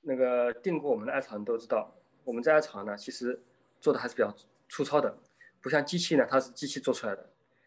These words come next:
因为机器的好处就快，但缺点是什么呢？因为它要快速把这个艾绒给它卷起来，所以他们用的呢，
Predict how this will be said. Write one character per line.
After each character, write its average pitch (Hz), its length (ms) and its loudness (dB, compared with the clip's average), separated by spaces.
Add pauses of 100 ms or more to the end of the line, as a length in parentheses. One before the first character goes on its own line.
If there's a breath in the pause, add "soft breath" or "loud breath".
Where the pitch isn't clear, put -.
(120)
因 151 60 4
为 151 60 6
机 202 160 2
器 202 160 4
的 - 100 6
好 110 100 0
处 120 80 0
就 127 100 0
快， - 440 -2 (400)
但 151 140 4
缺 208 160 6
点 139 100 10
是 131 60 0
什 127 40 0
么 113 60 4
呢？ 113 160 4
因 143 80 6
为 151 240 8 (180)
它 - 140 2
要 160 80 4
快 180 160 4
速 156 140 2
把 110 160 4
这 131 100 4
个 120 380 4
艾 147 80 6
绒 117 180 2
给 120 80 -2
它 120 140 2
卷 123 240 2
起 147 160 -2
来， 104 180 -4 (640)
所 151 160 2
以 151 40 0
他 170 120 0
们 170 140 4
用 170 80 4
的 143 100 8
呢， 135 200 6